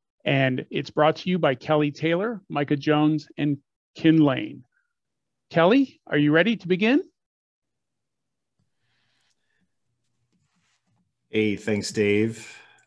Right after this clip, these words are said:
Speaker 2: Uh, hello, everybody. Uh, welcome to the session. Uh, looking forward to talking to everybody. Um, I just put a couple of links in the chat, and, um, please feel free to kind of raise your hand,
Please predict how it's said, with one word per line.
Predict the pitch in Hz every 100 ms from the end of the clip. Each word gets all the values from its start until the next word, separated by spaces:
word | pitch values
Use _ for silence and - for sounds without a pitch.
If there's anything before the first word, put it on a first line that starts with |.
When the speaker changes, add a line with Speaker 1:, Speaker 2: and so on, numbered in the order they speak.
| -
Speaker 2:
Uh, | 101 101 -
hello, | 104 135 135
everybody. | 127 123 120 131 147 196 214 - - _ _ _ _
Uh, | - 113
welcome | 104 120 120 123
to | 113 120
the | 110
session. | - 117 - 127 131 175 - - - - -
Uh, | - 107 104 104 104 - _ _ _ _ -
looking | 120 127
forward | 110 127
to | 113
talking | 110 117 113
to | 110
everybody. | 113 107 110 117 127 131 -
Um, | 120 107 104 101 101
I | 117 107 _
just | - 123
put | -
a | 131
couple | - 110 120 117
of | 104
links | 107 107 117 -
in | 113
the | 110 107 104 104
chat, | - - 110 107 151 - - - - _ _
and, | 107 104 104
um, | 104 101 101 101 104 - - _ - - _ _
please | - 131 127
feel | 131
free | 113 - 123
to | 117 110 104 101
kind | - 110
of | 95
raise | 120 120
your | 120
hand, | 117 120 117 117 110